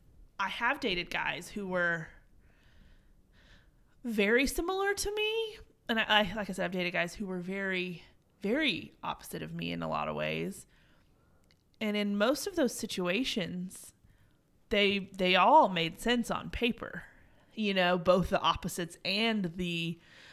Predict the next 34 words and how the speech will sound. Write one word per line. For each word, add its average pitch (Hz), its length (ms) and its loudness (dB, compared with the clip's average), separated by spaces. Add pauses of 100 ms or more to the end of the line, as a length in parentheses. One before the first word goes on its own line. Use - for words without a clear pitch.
(240)
um, 165 640 2 (120)
the 190 160 0
ones 175 280 2
who 175 160 0
are 160 100 2
similar. 180 680 0 (340)
And 185 100 -8
so 220 80 0
I 208 40 0
think 285 200 0
it 226 80 -2
just 214 160 -4
comes 196 260 -4
down 185 340 0
to, 165 480 -2 (920)
on 170 100 -2
a 170 40 -4
specific - 380 -12
level, 165 340 -4
what 165 240 -6
do - 120 -6
you 202 100 0
have 208 140 0
in 220 100 -4
common 160 340 -10
and 160 140 -10
what 165 160 -6
do 175 100 -10
you 170 100 -6
not 151 280 -8
with 175 220 -4
that - 280 -2
specific - 440 -14
person? 170 420 -4